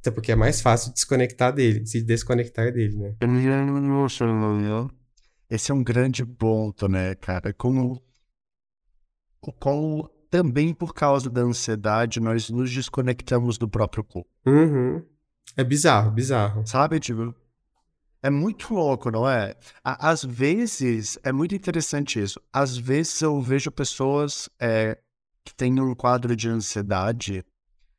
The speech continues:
Speaker 2: tendo crises de ansiedade, porque elas estão se dando conta do próprio corpo. Sabe, por exemplo, às vezes, tipo, a pessoa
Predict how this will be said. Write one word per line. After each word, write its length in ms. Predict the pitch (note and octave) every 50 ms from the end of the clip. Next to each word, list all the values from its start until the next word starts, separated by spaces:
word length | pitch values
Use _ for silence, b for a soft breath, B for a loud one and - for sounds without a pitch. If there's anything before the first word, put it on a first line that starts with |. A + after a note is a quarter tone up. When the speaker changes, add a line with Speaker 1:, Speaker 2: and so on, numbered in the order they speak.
| _ _ _ _
Speaker 2:
tendo 340 | - D#3+ F3+ F#3 F#3+ F#3 F3+
crises 580 | F#3 - - D#3+ E3+ F#3+ G3+ F#3+ - - F#3+ D#3
de 100 | C#3+ D3+
ansiedade, 960 | C#3+ C#3 C3 - - B2 A2+ G#2 G2+ F2 E2 E2+ - - - - C3 D3+ - - _ _ _ _ _ _ _ _ _ _ _ _ _ _ _ _ _ _ _ _ _ _ _
porque 340 | - E3+ E3 - - - -
elas 300 | E3+ E3+ E3+ E3+ D#3+ D3
estão 340 | D#3 - - - E3 E3 E3
se 160 | D3 - -
dando 280 | C#3 D3+ D3+ C#3 D#3 -
conta 360 | - D3 D3 D3+ D3+ - D#3
do 120 | - -
próprio 340 | - - C#3+ C#3 - - C#3+
corpo. 500 | - - C#3 C3 C3 B2+ - - - A#2 - _ _ _ _ _ _ _ _ _ _ _ _ _ _ _ _ _ _ _ _ _ _ _ _ _ _ _ _ _ _ _ _ _ _ _ _ _
Sabe, 300 | - - D3+ D3+ C3 B2+
por 220 | A2+ A2+ D#3 D#3 D#3
exemplo, 580 | D#3 D3 C3+ B2+ G#2 F#2+ G2 - - F#2+ F#2 - _ _ _ _ _ _ _ _ -
às 180 | C3 C3 A#2
vezes, 380 | B2 B2+ D#3 F3+ F#3 - G3 -
tipo, 720 | - - G3+ F#3 - - F#3+ F3+ F3 F3 - _ _ _ _ _ _ _ _ _
a 100 | - D3
pessoa 680 | B2+ C#3+ E3 - - - E3+ E3+ F3 F3+ F#3 F3+ F3